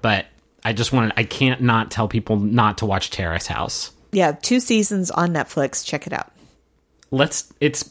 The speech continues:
Speaker 1: we've gone for eight minutes and we <laughs> haven't talked about anything that's happened on the show.
Speaker 2: <laughs> Okay.
Speaker 1: That's fine. It's gonna be short, right? It was a short, it was a short little episode. Maybe, I don't know.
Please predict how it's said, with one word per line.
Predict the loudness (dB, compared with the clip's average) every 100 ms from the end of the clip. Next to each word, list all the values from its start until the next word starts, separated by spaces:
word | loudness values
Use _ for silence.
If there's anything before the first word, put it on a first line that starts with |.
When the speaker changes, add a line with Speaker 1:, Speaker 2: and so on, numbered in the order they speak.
| _
Speaker 1:
we've | 0 2 4
gone | 2 4
for | 2
eight | 2 4
minutes | 4 4 4
and |
we | 4
<laughs> | 4
haven't | 4 2
talked | 2 2
about | 2 2
anything | 4 2 2 0
that's | 2
happened | 2 2 4
on | 2
the | 2
show. | 0
Speaker 2:
<laughs> | -2 0
Okay. | 2
Speaker 1:
That's | 2 4
fine. | 4 4
It's | 4
gonna | 4
be | 4
short, | 2 4 2 4
right? | 4 4
It | 4
was | 2
a | 2
short, | 2 2 2 2
it | 0
was | 0
a |
short | 0 2 4
little | 4 2
episode. | 0 -2 0 0 -2
Maybe, | 0 2 2
I | 0
don't |
know. | -2